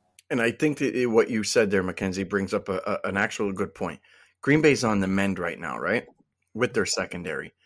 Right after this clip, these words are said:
And they're also losing their top two wide receivers. Well, this is kinda like a mini bye week for them. And if they lose it, wh-, go out there and play your rear ends off and, and ex-,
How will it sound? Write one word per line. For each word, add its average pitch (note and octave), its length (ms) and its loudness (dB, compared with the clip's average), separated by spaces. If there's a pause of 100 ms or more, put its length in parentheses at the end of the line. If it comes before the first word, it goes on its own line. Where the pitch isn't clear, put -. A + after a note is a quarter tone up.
(260)
And G2+ 100 0
they're A2 140 6
also C#3+ 320 6
losing G#2+ 440 0
their F2+ 120 0
top F#2 280 -2
two G2+ 120 -6
wide F2 200 -4
receivers. E2+ 340 -8 (300)
Well, C#3+ 120 4
this G#3+ 200 0
is - 80 -2
kinda G#3 240 4
like F3 160 4
a A2 40 6
mini C3 360 4
bye G#2 320 2
week G2+ 260 -6
for E2+ 220 -12
them. D2 280 -12 (760)
And B2+ 100 2
if C3 100 -2
they D3 120 8
lose E3 300 2
it, - 120 4
wh-, B2+ 300 4
go D#3+ 160 6
out D3+ 160 6
there C#3 180 10
and G#2+ 140 2
play C#3 160 6
your C#3 160 6
rear C3 280 8
ends G#2 220 0
off G2+ 280 4 (360)
and, F#2+ 280 -6
and F#2 280 -4
ex-, G#2 220 -4